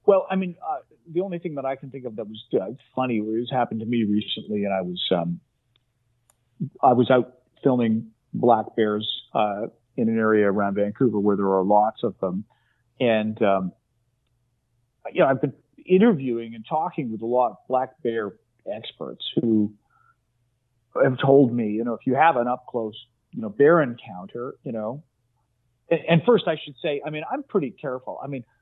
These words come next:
I keep my distance to the extent that I can. If I know a bear is there, I carry bear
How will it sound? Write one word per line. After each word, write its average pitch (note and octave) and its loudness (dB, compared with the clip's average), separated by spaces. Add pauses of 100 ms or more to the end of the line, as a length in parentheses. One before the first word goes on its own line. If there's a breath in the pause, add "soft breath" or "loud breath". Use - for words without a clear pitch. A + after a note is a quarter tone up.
(140)
I F#3 2 (320)
keep F3 -6
my C#3 0
distance A#2+ -8 (140)
to B2 -10
the A#2+ -2
extent A#2 -2
that A2 4
I G2+ 0 (100)
can. F2+ -6
If A2 -2
I A2+ 2
know A2+ 4
a G2+ 4
bear G2 2
is F2+ -8
there, E2+ -4 (340)
I - 0
carry E3 6
bear F2+ -4